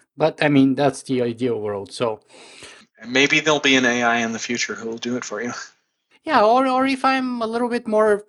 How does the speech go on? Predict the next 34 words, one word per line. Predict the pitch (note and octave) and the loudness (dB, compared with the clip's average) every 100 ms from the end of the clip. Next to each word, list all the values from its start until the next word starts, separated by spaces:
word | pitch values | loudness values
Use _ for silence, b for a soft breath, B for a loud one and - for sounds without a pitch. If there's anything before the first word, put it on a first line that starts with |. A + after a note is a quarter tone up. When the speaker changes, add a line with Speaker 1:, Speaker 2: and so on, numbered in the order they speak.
| _ | _
Speaker 1:
uh, | F3 D#3+ D#3 D3+ | 0 0 0 -4
financially | C3+ F3+ F3+ G3+ F#3+ F#3+ | -4 -4 -2 -4 -4 -6
successful, | - D#3+ - C#3+ - F3 | -6 -6 0 0 2 2
I'll | D#3+ E3 | 4 2
be | E3 | 2
able | E3+ E3 E3 | 2 0 -4
to | - | -6
hire | D3 E3+ D#3 D#3 B2+ - | -2 0 2 0 -2 -8
a, | |
a | C#3+ | -8
bigger | D3+ D3+ C#3 | -4 -4 -4
team. | - E3 | -2 -2
And | B2 | 2
I, | D3+ F3+ F#3+ | 2 4 2
my | D#3+ F3+ F#3+ | 2 0 0
team's | - G#3+ F#3 C#3 | -2 -4 -6 -8
grown, | - F#3+ D#3+ C3+ | 0 2 2 -2
but, | C#3 C3+ _ - | -2 -4 _ -6
but | C#3 | -6
still | - F#3+ E3+ | -6 -4 -2
not | E3 D3 - | 0 -2 -4
quite | D#3+ C#3+ C3+ | -2 -2 -2
where | C#3+ B2 | -2 -2
it | A#2+ | -6
needs | B2 A#2 - | -10 -10 -12
to | A2+ | -14
be. | G2+ - B B B B B B - | -14 -16 B B B B B B 0
Anyway, | G#3+ B3 F3+ D#3 | 4 6 4 2
um, | - F3+ F3+ F#3 F3+ - | 0 -2 -2 -4 -6 -4
I | G3 | -2
don't | B3 | 0
wanna | B3+ A#3+ | 2 0
drag | D#3+ G3+ F#3 | 4 4 4
this | G3 F#3+ - | 2 0 -4